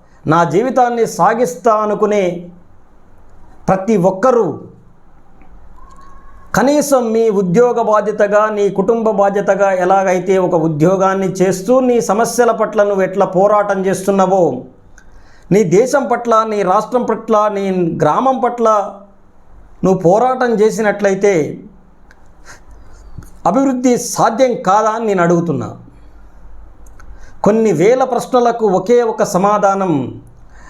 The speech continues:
ఈరోజు ఉన్న రాజకీయ వ్యవస్థ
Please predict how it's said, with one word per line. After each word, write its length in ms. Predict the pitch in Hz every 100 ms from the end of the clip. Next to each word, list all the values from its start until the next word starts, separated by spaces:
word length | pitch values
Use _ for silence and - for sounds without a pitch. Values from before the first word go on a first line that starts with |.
| - - - 151
ఈరోజు 480 | 196 196 226 247
ఉన్న 380 | 240 220 214 208 170
రాజకీయ 520 | 165 196 220 208 214
వ్యవస్థ 440 | 175 180 202 196